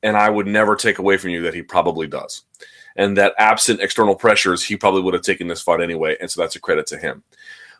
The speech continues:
But let's not be naive about this, right? This is a business. And in this business, what matters is money.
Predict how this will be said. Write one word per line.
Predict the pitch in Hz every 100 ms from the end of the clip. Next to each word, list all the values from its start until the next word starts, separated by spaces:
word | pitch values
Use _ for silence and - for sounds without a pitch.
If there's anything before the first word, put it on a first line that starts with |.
| -
But | 123
let's | 151 151 151
not | 135 127
be | 110
naive | 101 98 104 92
about | 78 73 -
this, | 60 - - _ _ _ -
right? | 82 78
This | 107 107
is | 95
a | 82
business. | 80 90 73 65 - - _ _ _ _ -
And | 104
in | 123
this | 123 98
business, | 98 131 117 92 80 - - _ _ _ -
what | 104 98
matters | 110 101 98 98
is | 90 90 85 - - _ _ _
money. | 92 92 71